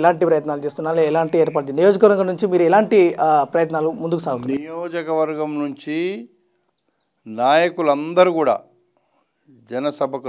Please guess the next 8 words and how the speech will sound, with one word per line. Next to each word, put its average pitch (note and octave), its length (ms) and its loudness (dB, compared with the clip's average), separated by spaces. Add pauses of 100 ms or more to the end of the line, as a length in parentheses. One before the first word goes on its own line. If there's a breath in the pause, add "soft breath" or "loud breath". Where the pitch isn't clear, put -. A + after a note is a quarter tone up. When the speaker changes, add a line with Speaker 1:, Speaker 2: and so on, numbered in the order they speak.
Speaker 2:
రాబోతున్నారు. G#2+ 600 -8 (720)
ఒక్క G#2+ 200 -8 (120)
నా C3 80 4 (120)
నియోజకవర్గమే D#3 880 0
కాదు, A#2 200 0 (840)
తెలంగాణ E3+ 640 2 (100)
రాష్ట్ర D#3 280 0 (120)
వ్యాప్తంగా D3 480 0